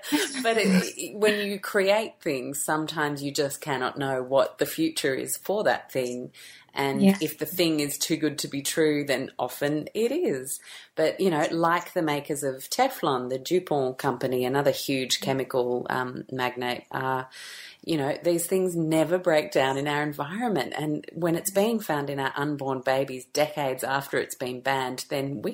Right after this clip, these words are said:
Speaker 1: have a problem. And, uh, and it really brings, for me, to light this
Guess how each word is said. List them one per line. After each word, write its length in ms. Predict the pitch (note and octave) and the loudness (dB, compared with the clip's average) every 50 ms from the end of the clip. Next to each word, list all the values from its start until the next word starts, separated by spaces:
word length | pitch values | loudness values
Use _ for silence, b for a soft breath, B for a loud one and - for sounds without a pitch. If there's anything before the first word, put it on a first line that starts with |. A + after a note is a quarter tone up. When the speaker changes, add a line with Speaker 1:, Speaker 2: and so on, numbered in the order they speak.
| - | -6
Speaker 1:
have 100 | G3 - | -6 -6
a 60 | C3 - | -6 -4
problem. 540 | - - C3 C3 C#3 C#3+ C3 A#2+ A#2 A#2 - - B B B B B B B B B B B B - | -2 0 0 0 0 -2 -4 -4 -4 -6 -8 -12 B B B B B B B B B B B B -2
And, 360 | - C#3 C#3 C3+ C3+ C3 D3 | 0 2 2 2 2 0 0
uh, 380 | C#3+ C#3 C3+ C3 C3 C3 - - - | 0 2 2 2 4 2 2 2 2
and 140 | D#3+ D3+ C#3+ | 2 2 2
it 240 | - - D#3+ D#3+ | 0 -2 -2 0
really 280 | F3+ G#3 A#3+ C4 B3 G#3 | 2 2 2 4 2 0
brings, 560 | - D3+ D3 D3 D3 C#3+ C#3+ C#3 - - - - - | 0 0 -2 -2 -2 -4 -6 -6 -8 -10 -12 -12 -6
for 160 | - - D3 | -2 0 0
me, 580 | C#3+ C#3+ D#3 E3+ G3 G3 E3+ C3+ C3 C#3+ F3 E3+ | 2 2 2 2 2 2 0 -2 -4 -6 -6 -4
to 400 | - - - - D3+ C#3+ C#3 C3+ | -4 -4 -2 -2 -2 -2 -2 -4
light 580 | C3 C3+ C#3 C#3 C#3+ C#3+ C#3+ C#3+ C#3+ - - - - - | -4 -4 -2 -2 0 0 0 0 0 0 -2 -2 -2 -4
this 400 | C#3 C#3+ C#3 C#3 - - - | -6 -6 -4 -2 -4 -4 -4